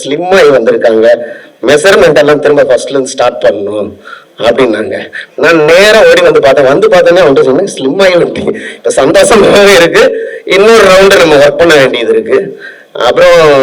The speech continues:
தானியாவை பத்தி ஒரு வார்த்தை சொல்லணும்னா, நாங்க எல்லாம் பந்தயம் கட்டியிருந்தோம்,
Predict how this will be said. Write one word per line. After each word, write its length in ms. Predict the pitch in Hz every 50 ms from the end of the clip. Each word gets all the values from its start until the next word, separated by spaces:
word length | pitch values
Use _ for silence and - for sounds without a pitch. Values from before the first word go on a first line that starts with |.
| 127 120 113 113 - - - - - _
தானியாவை 520 | - 127 147 185 202 214 214 214 202 190 175
பத்தி 240 | 170 160 - 170
ஒரு 180 | 160 151 151 151
வார்த்தை 420 | 160 160 160 156 165 - - 143
சொல்லணும்னா, 320 | 135 139 139 143 156 180 175
நாங்க 160 | 156 147 139
எல்லாம் 240 | 139 147 165 156 139
பந்தயம் 360 | - 127 131 151 175 170 156
கட்டியிருந்தோம், 500 | 143 - - 113 101 - 107 - - -